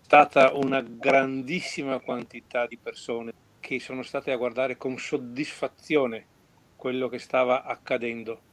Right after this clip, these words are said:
non distinguendo l'ideologia politica, la forza e anche qualche volta la violenza di alcune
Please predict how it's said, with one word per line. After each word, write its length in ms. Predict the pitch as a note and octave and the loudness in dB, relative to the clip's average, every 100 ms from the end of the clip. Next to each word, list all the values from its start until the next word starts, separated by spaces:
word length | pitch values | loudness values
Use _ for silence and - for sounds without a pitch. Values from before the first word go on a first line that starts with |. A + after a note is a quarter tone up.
| _ - - | _ -20 -10
non 220 | C3+ D3 | -4 -2
distinguendo 960 | C#3 - - C#3+ C3 C#3+ D3 C3+ C3+ C3+ | -2 -6 -4 -2 4 4 4 0 0 0
l'ideologia 800 | B2 A#2+ A#2 B2+ B2 A#2 C#3+ D#3+ | -6 -8 -2 -2 -2 -4 0 0
politica, 1080 | D3+ C#3 B2+ - _ - _ D#3 C3 C#3+ - | 0 -2 -2 -8 _ -20 _ -12 -2 -2 -2
la 200 | B2+ B2+ | 0 0
forza 920 | A#2 - - E3 E3+ F3 - - B2 - - | 0 -6 -4 2 4 4 -2 -8 -8 -8 -10
e 100 | E3 | -10
anche 260 | A#3+ C4+ | -8 -10
qualche 280 | A3 G#3 G3+ | -10 -10 -8
volta 300 | G3 F#3+ G3 | -8 -8 -8
la 140 | F3 | -8
violenza 600 | D#3 D#3+ D3+ C#3+ C3 C#3 | -8 -6 -6 -6 -8 -10
di 140 | C3 B2+ | -10 -10
alcune 540 | A#2+ - B2 B2 A#2+ | -12 -14 -12 -10 -10